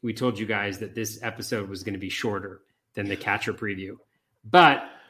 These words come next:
what we didn't consider is the fact that when you tune into this podcast, you tune into this podcast to get hard-hitting, in-depth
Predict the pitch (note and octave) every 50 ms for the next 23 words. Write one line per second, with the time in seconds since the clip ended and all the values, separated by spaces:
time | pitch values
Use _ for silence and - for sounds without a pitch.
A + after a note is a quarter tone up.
0 | _ _ _ _ A#2 A#2 D3 G3 F#3+ F3+ - - - - - - C3 C#3 C#3+ A#2+
1 | D#3 F3+ F3 D#3+ C3 - - A2+ A2 - A2+ F#2 F#2+ F#2+ F#2+ - - A#2 A2+ G#2
2 | A2+ A2 - C3 B2 B2 - B2 A2 A#2 A#2 C3+ E3+ F#3 G3 G3 F#3+ - - F3+
3 | F#3+ F3 E3+ D3+ C3 C#3+ C3 A#2+ - - A2 G#2 G#2 G2 - A#2 G#2+ G#2 F#2+ -
4 | - _ _ _ _ _ _ - B2 D3 G3 G#3 G3 - G#3 G3+ F#3 F3 E3+ D3+
5 | C3+ B2+ A#2 - B2+ A2+ A2 A2 A2 A#2 A2+ A2 G#2+ A2 - - A2 A#2+ A2+ A2
6 | - - - - D3+ D3+ D#3 D#3+ D#3 - - - D#3+ C#3 B2 A#2+ A2 G#2 G2+ G2+
7 | G2 - _ _ _ _ _ _ _ E3 E3 E3+ F3 F#3 F3+ D3+ A#2+ A#2+ C#3 B2+
8 | A#2 G#2+ G#2+ - - - -